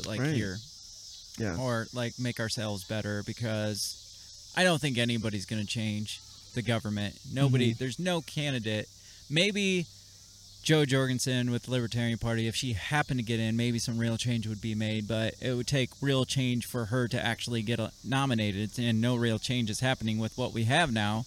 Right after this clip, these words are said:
Speaker 2: Mm-hmm.
Speaker 1: So how is she gonna get elected?
Speaker 2: Yeah.
Speaker 1: But I think possibly there's a plane flying overhead. Oh, it's a helicopter.
Speaker 2: No, that's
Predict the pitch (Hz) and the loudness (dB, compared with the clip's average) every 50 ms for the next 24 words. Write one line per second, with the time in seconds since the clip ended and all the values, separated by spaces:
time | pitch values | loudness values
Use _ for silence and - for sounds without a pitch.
0 | - - 135 127 117 120 120 117 117 113 - - - - - - - 139 139 127 | -2 0 2 4 4 4 4 2 0 -2 -4 -8 -16 -16 -8 -2 0 2 4 4
1 | 120 127 131 123 113 - - 110 120 113 113 107 117 110 107 110 117 113 - - | 4 4 4 2 2 0 -2 -2 -2 -2 0 0 -2 -2 0 0 -2 -2 -2 -6
2 | - - - 135 - - - - - 107 104 101 104 - - - - - - - | -10 -10 -10 -10 -12 -12 -10 -6 -4 -2 -2 -4 -6 -8 -12 -18 -18 -14 -6 -2
3 | 131 131 123 - 127 135 - - 165 170 - - - 151 151 143 127 - - 127 | 0 0 0 0 0 -2 0 0 0 0 0 0 2 4 4 4 4 2 0 -2
4 | 120 120 135 147 139 110 113 - - - - - - 175 160 139 110 - 123 123 | -2 0 0 0 0 -2 -2 -4 -8 -14 -10 -6 -2 0 0 0 0 0 0 2
5 | 113 110 113 117 117 113 107 110 113 113 117 113 - - - - - - - - | 2 2 0 0 0 0 0 2 2 0 0 -2 -4 -8 -16 -20 -20 -20 -20 -20
6 | - - - - 185 156 - 120 120 147 196 190 139 - 110 101 - - 92 110 | -20 -12 -4 0 0 0 2 2 2 2 2 0 0 0 -2 -2 -2 -4 -6 -8
7 | - - - - 135 120 117 113 117 120 - - - - | -8 -10 -12 -10 -8 -8 -6 -6 -8 -6 -6 -6 -6 -6